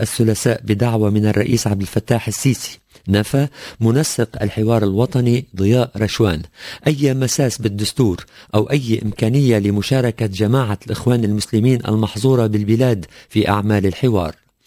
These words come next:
جاء ذلك في مؤتمر صحفي عقده رشوان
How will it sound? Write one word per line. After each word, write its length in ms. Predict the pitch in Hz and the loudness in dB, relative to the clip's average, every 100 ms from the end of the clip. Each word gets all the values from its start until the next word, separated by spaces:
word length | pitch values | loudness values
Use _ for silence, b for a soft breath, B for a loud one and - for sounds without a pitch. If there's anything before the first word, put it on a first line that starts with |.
| B B B B | B B B B
جاء 320 | 123 123 123 | 0 2 0
ذلك 480 | 113 113 117 110 113 | 2 2 0 0 -2
في 160 | - 110 | 0 0
مؤتمر 420 | 107 - 123 110 | -2 -2 -2 -2
صحفي 420 | - 123 117 - | -4 -4 -4 -2
عقده 500 | 101 104 120 107 104 | -2 0 -2 2 2
رشوان 440 | 101 - 123 123 | 2 2 2 2